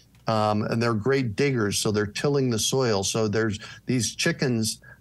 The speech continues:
uh, are helping you in your garden. So, uh, absolutely get them and know that you need to build a predator-proof coop in Phoenix. The urban farm used to be,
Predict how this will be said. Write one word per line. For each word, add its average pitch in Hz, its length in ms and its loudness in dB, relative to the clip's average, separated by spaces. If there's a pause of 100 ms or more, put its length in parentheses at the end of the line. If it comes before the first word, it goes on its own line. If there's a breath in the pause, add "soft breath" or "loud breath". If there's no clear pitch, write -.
(240)
uh, - 200 -4
are 113 140 -2
helping 139 520 0
you 107 320 0
in 107 220 -2
your 101 120 0
garden. 95 520 -2
So, 98 440 -4 (560 loud breath)
uh, - 120 -8 (100)
absolutely 117 760 0
get 104 320 -2
them 156 280 -2 (320 loud breath)
and 131 480 0
know 127 580 0 (380 loud breath)
that 104 340 0 (960)
you 143 280 2
need 151 280 0
to 156 140 0
build 131 380 2
a 117 120 2
predator-proof 123 800 -2
coop 131 300 -2
in 104 160 0
Phoenix. 107 400 -4
The 110 160 -2
urban 139 280 -2
farm 120 300 0
used 117 220 -2
to 113 60 -4
be, 110 360 0